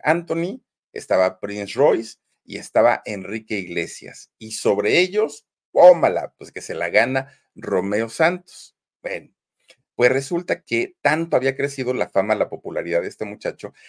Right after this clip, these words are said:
que cuando hicieron la película de Rápido y Furioso, La siete,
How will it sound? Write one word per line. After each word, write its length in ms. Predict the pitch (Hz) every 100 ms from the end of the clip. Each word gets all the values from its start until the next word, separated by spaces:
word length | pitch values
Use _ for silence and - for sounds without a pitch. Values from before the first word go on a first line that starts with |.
| _
que 140 | - 101
cuando 300 | 107 101 107
hicieron 460 | 110 127 151 147 -
la 180 | 101 -
película 440 | 98 95 110 104
de 100 | 95
Rápido 400 | 87 98 117 107
y 80 | 101
Furioso, 640 | - 90 95 98 - -
La 240 | 80 85 -
siete, 640 | - 127 151 147 190